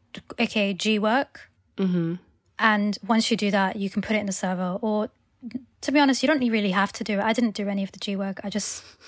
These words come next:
Speaker 1: looked at it like, "Okay, I know how to write anyway.
Speaker 2: Yeah,
Speaker 1: On to the next
Speaker 2: yeah.
Speaker 1: lesson."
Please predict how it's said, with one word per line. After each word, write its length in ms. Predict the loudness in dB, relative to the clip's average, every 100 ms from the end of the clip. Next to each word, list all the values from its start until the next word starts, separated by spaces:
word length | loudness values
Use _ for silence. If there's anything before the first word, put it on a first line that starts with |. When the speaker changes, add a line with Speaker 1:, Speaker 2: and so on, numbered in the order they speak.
| -4
Speaker 1:
looked 300 | -2 0 2
at 80 | 4
it 140 | 2
like, 280 | 0 -6 -10 _ -6
"Okay, 220 | -6 -2
I 80 | 0
know 100 | 2
how 60 | 0
to 100 | -2
write 200 | -4 -2
anyway. 400 | -2 0 -2 -6 -10 -12 -10 0
Speaker 2:
Yeah, 200 | 6 6
Speaker 1:
On 60 | 8
to 80 | 8
the 60 |
next 180 | 8 6
Speaker 2:
yeah. 40 | 4
Speaker 1:
lesson." 420 | 2 2 6